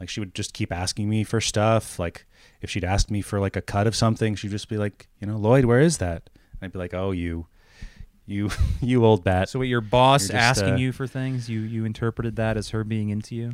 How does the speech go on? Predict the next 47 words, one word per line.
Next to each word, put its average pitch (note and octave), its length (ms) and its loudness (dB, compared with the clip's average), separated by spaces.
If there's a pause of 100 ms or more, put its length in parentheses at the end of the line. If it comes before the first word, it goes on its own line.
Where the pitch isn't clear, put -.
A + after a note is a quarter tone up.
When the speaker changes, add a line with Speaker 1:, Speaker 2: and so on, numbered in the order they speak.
Speaker 1:
There G#3+ 220 -4
was, A#3 300 -2
uh, A3+ 300 0 (380)
you G#3+ 80 0
know, C3+ 380 2
there G#3+ 160 0
was, - 380 -2
there A#3+ 120 2
was B3 120 2
something B3 360 4
there, B3 240 8
Speaker 2:
Okay. F2+ 140 4
Speaker 1:
Ralph. C3+ 320 2
Like, F#3 120 2
I'm A3+ 120 4
not, G#3+ 420 4
I'm G3+ 140 2
not F3 160 4
asking D3 340 4
you C3 160 8
to, G2 300 4 (800)
to, A2 220 2
to, G#2 300 0
to, G2+ 240 0
to, G2 260 -2 (120)
to, G#2 220 -2 (640)
you C#3 160 -6
know, G2+ 240 -6
Speaker 2:
It's - 80 -4
just F3 180 4
you D#3+ 80 4
said, D#3+ 300 8
you D#3+ 80 4
said F3+ 200 4
pretty D#3+ 180 6
Speaker 1:
s-, C3+ 60 2
Speaker 2:
confidently C#3+ 560 8
that D3+ 120 6
she A#2 300 2
Speaker 1:
microanalyze A2+ 40 2
Speaker 2:
was A2+ 120 0
Speaker 1:
this C#3 140 0
Speaker 2:
into, A#2 140 -2 (160)
Speaker 1:
thing. C3+ 240 -4
Speaker 2:
in-, - 80 -10
I'm C3 160 -2
just, - 400 -4